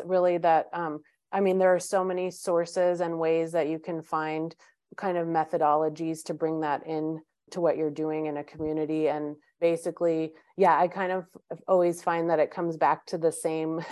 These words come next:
<laughs> almost the same concept, um, basically with the awareness, but how do you, how do you actually get awareness? <laughs> How can you become aware?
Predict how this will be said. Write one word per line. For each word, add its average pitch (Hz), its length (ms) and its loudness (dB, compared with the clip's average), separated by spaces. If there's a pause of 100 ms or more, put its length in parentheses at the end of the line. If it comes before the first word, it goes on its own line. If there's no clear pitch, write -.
<laughs> - 220 -18
almost 196 360 4
the 185 100 2
same 170 400 -2
concept, 165 720 0
um, 165 300 -2
basically 160 460 4
with 147 240 -2
the 156 100 0
awareness, 151 520 0
but 156 140 0
how 151 280 4
do 147 80 -2
you, 147 280 -2 (300)
how 175 280 4
do 160 100 0
you 147 120 2
actually 143 420 -2
get 143 160 2
awareness? 143 680 -2 (160)
<laughs> - 160 -20
How 180 140 6
can 170 180 0
you 160 120 2
become 147 360 -4
aware? 143 380 0